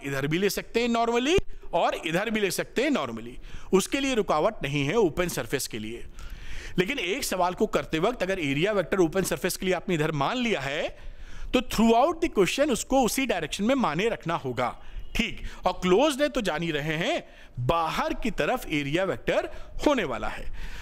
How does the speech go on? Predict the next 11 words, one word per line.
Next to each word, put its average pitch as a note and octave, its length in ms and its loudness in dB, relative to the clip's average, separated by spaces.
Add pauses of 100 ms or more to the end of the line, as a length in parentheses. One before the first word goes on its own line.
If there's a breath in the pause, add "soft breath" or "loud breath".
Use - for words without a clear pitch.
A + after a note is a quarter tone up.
(160 loud breath)
आगे B3+ 240 0
देखिए E3 260 -2
ये F#3 140 0
क्या A3+ 200 0
है? C4 240 -4
एरिया A3+ 320 4
वेक्टर G#3+ 360 2
जो D#3+ 120 0
होता C3+ 260 2
है F3 200 -2
हमेशा E3+ 440 0